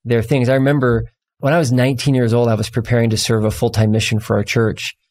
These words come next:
the Church of Jesus Christ of Latter-day Saints. And I was getting ready to go off to, to serve for two years in the Dominican Republic. And I was,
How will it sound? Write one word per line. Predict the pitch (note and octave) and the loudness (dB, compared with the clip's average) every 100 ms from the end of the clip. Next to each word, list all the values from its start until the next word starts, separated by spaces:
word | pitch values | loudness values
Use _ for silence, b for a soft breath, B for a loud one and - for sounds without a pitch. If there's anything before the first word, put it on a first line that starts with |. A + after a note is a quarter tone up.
| _ - | _ -6
the | |
Church | A#2 A#2+ A2 | -2 0 0
of | G#2 | 0
Jesus | A2 G#2+ G2+ | 0 0 -2
Christ | A#2 G#2+ - | 0 0 0
of | G#2+ | 0
Latter-day | G#2+ G#2 G#2 | 0 0 -2
Saints. | - C#3 A#2 - | 0 0 0 -4
And | B2+ A#2 A2+ G#2+ G#2+ | -2 0 2 0 0
I | A#2 | 0
was | A2 - | 0 -2
getting | B2+ F#2+ | -4 0
ready | A#2 G#2+ | 0 0
to | |
go | A2 A2+ | 0 0
off | A2 - | 0 0
to, | A2+ G#2 | -2 -2
to | - | -2
serve | A2 - A2+ A2+ | -2 2 2 0
for | A#2+ | -4
two | - D#3 | -2 0
years | B2+ A#2+ A2+ | 2 0 0
in | G#2+ | -2
the | |
Dominican | G#2 A2 A#2+ A#2+ | 0 0 0 0
Republic. | A2 G2 A#2 A2 G#2+ _ _ _ - | -2 -2 -2 -2 -4 _ _ _ -4
And | A#2+ A2 | 0 2
I | A#2+ | 2
was, | A#2 A2+ | 2 0